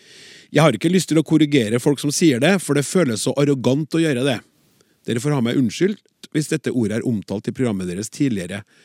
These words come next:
Eh, hilsen Ingfrid Hellerud. Eh, du trenger ikke å unnskylde deg, Ingfrid, for det tror jeg ikke vi har tatt opp,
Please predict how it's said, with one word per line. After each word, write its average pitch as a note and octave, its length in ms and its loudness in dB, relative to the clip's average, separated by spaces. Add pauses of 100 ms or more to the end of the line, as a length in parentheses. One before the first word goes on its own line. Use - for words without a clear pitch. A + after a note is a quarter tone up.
(300)
Eh, A2 160 -2
hilsen A2 460 -4 (100)
Ingfrid G2+ 560 -4
Hellerud. A2+ 460 -2 (340)
Eh, A#2 240 -2
du A#2+ 160 -8
trenger A2+ 220 -2
ikke C3+ 100 -2
å - 60 0
unnskylde G2 260 -6
deg, C#3 80 -2
Ingfrid, E3 240 -6
for D3 80 -4
det C#3+ 160 -4
tror D3 220 -4
jeg - 100 -8
ikke - 160 -10
vi G#2+ 80 -6
har B2+ 80 -8
tatt C3+ 220 -4
opp, G2 100 -8